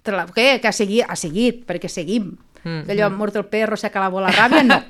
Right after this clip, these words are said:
Speaker 2: <laughs>
Speaker 1: la ràbia seguix. I jo, per últim, te volia preguntar, què és per a tu feminisme?
Speaker 2: Per a mi el feminisme és reivindicar la igualtat d'oportunitats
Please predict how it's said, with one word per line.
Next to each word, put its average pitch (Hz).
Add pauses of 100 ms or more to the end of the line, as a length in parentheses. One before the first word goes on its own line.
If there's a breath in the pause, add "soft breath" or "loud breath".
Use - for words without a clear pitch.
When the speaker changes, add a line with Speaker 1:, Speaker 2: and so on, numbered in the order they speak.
(100)
Speaker 2:
<laughs> -
Speaker 1:
la 175
ràbia 220
seguix. 190 (720 loud breath)
I 269
jo, 247
per 254
últim, 254
te 262
volia 233
preguntar, 214 (580)
què 233
és 233
per 214
a 202
tu 202
feminisme? 170 (1000 loud breath)
Speaker 2:
Per 170
a 170
mi 165
el 160
feminisme 185 (100)
és 180 (100)
reivindicar 160
la 170
igualtat 156
d'oportunitats 160